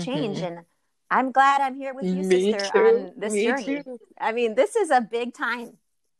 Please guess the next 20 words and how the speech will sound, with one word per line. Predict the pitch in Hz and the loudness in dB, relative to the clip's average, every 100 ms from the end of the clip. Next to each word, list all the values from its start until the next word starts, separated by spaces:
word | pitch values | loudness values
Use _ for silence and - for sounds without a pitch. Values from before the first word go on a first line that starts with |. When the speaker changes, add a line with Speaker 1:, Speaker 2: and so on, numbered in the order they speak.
| - | -12
Speaker 1:
And | 208 | -8
we're | 214 | -6
gonna | 240 240 | -6 -6
tell | - 240 | -2 0
our | 226 | 0
grandkids | 208 214 | -4 -2
Speaker 2:
Yes. | 185 175 165 | 0 0 0
Speaker 1:
about | 202 - | -4 -2
this. | 233 - 392 453 269 247 - | -2 -2 -2 -4 -6 -8 -12
Speaker 2:
<laughs> | _ _ | _ _
Speaker 1:
And | - 277 320 | 2 4 4
this | 339 | 0
podcast. | 339 294 254 | 2 2 2
Speaker 2:
Yes, | 294 381 294 - | -2 -2 -4 -10
we | 269 247 | -12 -10
will. | 254 262 277 254 220 | -2 -2 0 -2 -4
It | - | -8
can | 294 | -14
be | 269 311 | -16 -16
like, | 302 294 | -18 -20